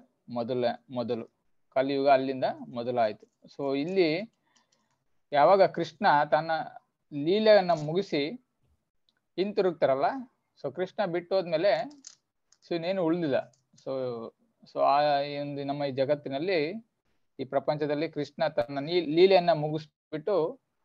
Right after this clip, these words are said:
ಅವರು ತಮ್ಮ ಭಗವದ್ಧಾಮಕ್ಕೆ ಹೊರಟು ಹೋದಾಗ ಅಲ್ಲಿಂದ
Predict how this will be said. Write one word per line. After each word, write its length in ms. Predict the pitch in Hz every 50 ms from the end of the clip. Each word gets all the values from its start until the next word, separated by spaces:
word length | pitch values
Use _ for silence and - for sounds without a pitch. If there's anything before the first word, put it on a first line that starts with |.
| _ -
ಅವರು 720 | - 170 175 175 170 170 170 160 147 135 131 123 123 - - _ _ _ _ _ _ _ _ _ - -
ತಮ್ಮ 320 | - 143 151 156 156 147 135
ಭಗವದ್ಧಾಮಕ್ಕೆ 840 | 139 135 139 180 190 175 151 147 156 156 156 156 156 156 - - 156
ಹೊರಟು 380 | 143 135 131 135 147 143 156
ಹೋದಾಗ 300 | 143 131 123 120 120 117 165 202 - -
ಅಲ್ಲಿಂದ 440 | - 131 143 160 160 156 143 135 131